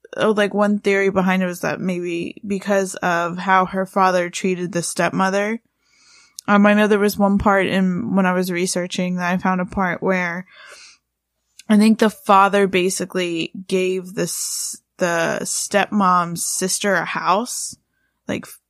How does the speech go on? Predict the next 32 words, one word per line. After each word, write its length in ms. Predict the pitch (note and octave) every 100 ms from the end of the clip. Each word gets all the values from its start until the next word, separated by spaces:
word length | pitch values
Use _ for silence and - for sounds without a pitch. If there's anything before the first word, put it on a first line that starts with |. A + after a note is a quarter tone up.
| _
without 320 | F#3+ F#3 E3+ -
having 320 | F3+ F3+ E3+
to 80 | D#3+
pay 160 | E3+
for 140 | E3+ D3+
anything, 400 | D#3+ F3 F3+ E3+
just 180 | F3 -
gave 240 | E3 F3
her 60 | E3
a 120 | E3+
house. 420 | E3 F3 F#3 - - - - -
And 140 | F#3+
the 60 | E3+
sister, 840 | - G#3+ G#3 - G3 F#3 F3+ F#3 - _ _ _ _ _ -
the, 120 | G3
yeah, 160 | G3
the 120 | E3 F#3
sister 480 | - G#3+ - G#3
and 460 | F#3 F#3 F3 E3+ -
Lizzie 320 | G#3+ C4+ B3
were 200 | G3+ F#3+
like, 340 | F#3 F3 F3 F3
"Well, 300 | F#3+ F#3+ F#3
where's 340 | G3 G3 G3+
our 240 | F#3 A#3+ E4
stuff? 460 | - - D#3 -
We're 140 | G3 G3
your 100 | F3+
actual 440 | F#3 F#3 G3 D#3+
daughter, 460 | E3+ E3 F3 D#3+ - F3+
daughters." 600 | F3 F3 A2 - - - - _ _ _ _ -
Daughters. 460 | D#3 D#3+ D#3+ F3